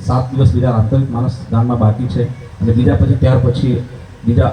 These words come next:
અગિયાર દિવસ બચે છે. તેમાં ઓગણત્રીસ તારીખે હજુ શિડ્યુલ આપણે બ્લેન્ક રાખેલું છે. તો હનુમાન ચાલીસાના પાઠ પણ કરી શકે, સુંદરકાંડ પણ કરી શકે, કંઈ પણ એવું કરી શકે, એના માટે હજુ વિચાર્યું છે અત્યારે.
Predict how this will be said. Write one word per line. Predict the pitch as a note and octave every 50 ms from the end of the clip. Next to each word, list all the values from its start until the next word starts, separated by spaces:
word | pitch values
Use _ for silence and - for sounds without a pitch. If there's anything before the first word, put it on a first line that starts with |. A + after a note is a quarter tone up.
| -
અગિયાર | A#2+ G#2+ G#2 D3 D#3+ E3 D#3+
દિવસ | D3 C#3+ D3 - -
બચે | A2 G#2+ A#2+ B2 A2+
છે. | - - - - - - - - - - -
તેમાં | A2+ A#2 A#2+ A#2+ - - - - - B2+
ઓગણત્રીસ | B2 C3+ D#3 D#3+ - F3+ D#3 - -
તારીખે | C3+ C3+ C#3+ C#3 C3+ C3
હજુ | B2+ B2 B2+ C#3
શિડ્યુલ | C3 - C3 B2 C3+ C3 B2
આપણે | B2 A#2 A#2 G#2 F#2+ G2
બ્લેન્ક | A#2 A#2+ B2 B2
રાખેલું | A2+ G#2+ G#2 - A#2+ A2+ G#2+ G2
છે. | - - - - - - - - - - - - - -
તો | F#2+ F#2+
હનુમાન | F2+ - - G2+ G#2 A2+ A2+ A#2+ A#2+
ચાલીસાના | A#2 A#2+ B2 A#2 - B2 A#2
પાઠ | - - A2 F#2 -
પણ | - B2+
કરી | B2 - A#2 A#2
શકે, | A2+ A#2 A#2 - G#2+
સુંદરકાંડ | G2 G#2+ G#2+ G#2+ A#2+ - - A2 A2+ A#2
પણ | - A#2
કરી | A#2 - A2+ A2+
શકે, | A2 - A2+ A2+ A2+ A2 A2 - - - - - -
કંઈ | - C#3
પણ | C#3 - C#3 C3
એવું | B2+ B2 -
કરી | A#2+ A#2 A2+
શકે, | A#2+ A#2 - A2
એના | A2 A2+
માટે | A2 G#2+ G2+ G#2
હજુ | G2+ G#2 G#2+ G#2 G2+ F#2 - - G#2
વિચાર્યું | G#2 G2 - A#2 A#2 A#2 -
છે | -
અત્યારે. | G2+ - G#2 G2 G#2 A2